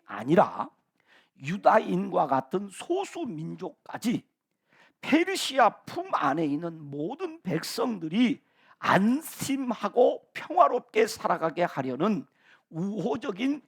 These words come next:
정책을 펼치기 위함이었다 하는 것입니다. 그러므로 하만은 어떻게 해야 됩니까? 더욱 겸손한 자세로 청렴하고 정직하게 충성을 다하여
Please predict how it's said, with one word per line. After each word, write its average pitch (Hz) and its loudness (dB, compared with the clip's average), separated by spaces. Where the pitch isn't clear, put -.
정책을 170 0
펼치기 202 -10
위함이었다 135 -8
하는 - -6
것입니다. - -20
그러므로 269 6
하만은 254 4
어떻게 190 -4
해야 175 0
됩니까? 143 -2
더욱 247 -4
겸손한 190 -4
자세로 185 0
청렴하고 214 -2
정직하게 151 -6
충성을 247 -6
다하여 160 2